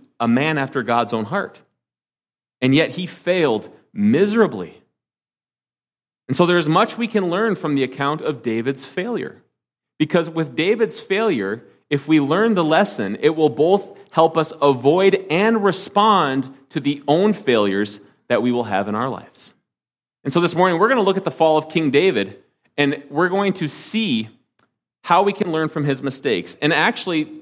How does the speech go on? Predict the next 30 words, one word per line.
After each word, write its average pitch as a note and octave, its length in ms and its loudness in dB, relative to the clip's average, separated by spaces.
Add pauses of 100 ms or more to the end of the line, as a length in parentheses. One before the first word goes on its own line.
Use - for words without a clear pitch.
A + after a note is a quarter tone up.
(140)
we're D3+ 180 -2
looking A3 300 0
at E3+ 120 -2
this D#3 140 -4
this C#3+ 200 -8
morning E3+ 240 -2
because C3+ 260 -2
it D3 120 -4
kinda G#3 240 0
serves F3 420 -4
as C3 180 0
a C3+ 60 2
narrative C#3+ 640 0 (160)
wrap-up A2+ 800 0 (360)
of A#2+ 120 -2
what D#3 160 2
we've D#3 160 -2
seen E3+ 340 -2
the D3 80 0
last C#3+ 360 2
several C3 320 -2
weeks C#3 260 -6
in A#2+ 80 0
Matthew B2 340 -4
chapter G#2+ 340 -6
five, G#2 400 -2
verses G#2 340 -6
twenty-one G#2+ 540 -4
through G2+ 180 -12
thirty-two. G2 760 -8